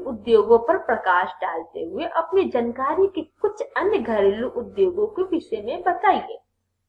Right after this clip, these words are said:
उत्तर है, त्रिपुरा में अनेक घरेलू उद्योग चलते हैं, जैसे अगरबत्ती बनाना, बांस के खिलौने बनाना, गले में पहनने की मालाएं बनाना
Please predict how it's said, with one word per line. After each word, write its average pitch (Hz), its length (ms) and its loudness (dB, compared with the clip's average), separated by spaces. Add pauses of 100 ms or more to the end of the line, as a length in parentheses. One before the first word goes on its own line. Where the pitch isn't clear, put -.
(140)
उत्तर 196 420 -2
है, 208 280 -8 (460)
त्रिपुरा 240 520 2
में 226 200 -4
अनेक 262 460 -4
घरेलू 226 380 -2
उद्योग - 600 -2
चलते 185 320 -6
हैं, 185 160 -12
जैसे 339 220 -4
अगरबत्ती 233 800 0
बनाना, 185 480 -10
बांस 226 440 2 (100)
के 285 120 -8
खिलौने 202 540 -4
बनाना, - 560 -8 (500)
गले 277 360 4
में 330 180 4
पहनने 233 480 -2
की 269 220 -10
मालाएं 208 600 0
बनाना 247 440 -2